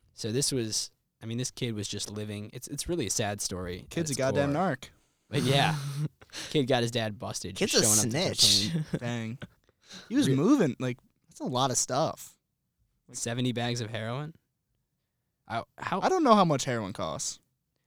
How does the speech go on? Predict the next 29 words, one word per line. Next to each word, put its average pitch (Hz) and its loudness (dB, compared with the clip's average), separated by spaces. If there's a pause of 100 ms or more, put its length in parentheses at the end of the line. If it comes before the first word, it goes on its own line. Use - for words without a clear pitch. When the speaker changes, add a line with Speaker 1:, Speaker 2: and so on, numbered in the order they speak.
(140)
Speaker 1:
No, 156 2
but 123 -2
I, 135 -4
I 135 -4
think 180 -2
seventy 131 0
bags, 101 -6
that 110 -8
sounds 123 -8
like 110 -10
a 85 -10
lot. 90 -8
That - -6
sounds 196 -2
like 180 -2
enough 127 -4
to 120 -16
be 110 -6
a, 104 -6
uh, 101 -10 (380)
Speaker 2:
It's - -20
enough 202 -2
to - -2
make 143 2
a - 0
Speaker 1:
federal 170 4
Speaker 2:
headline. 92 0
Speaker 1:
crime. - -6
Yeah. 160 -4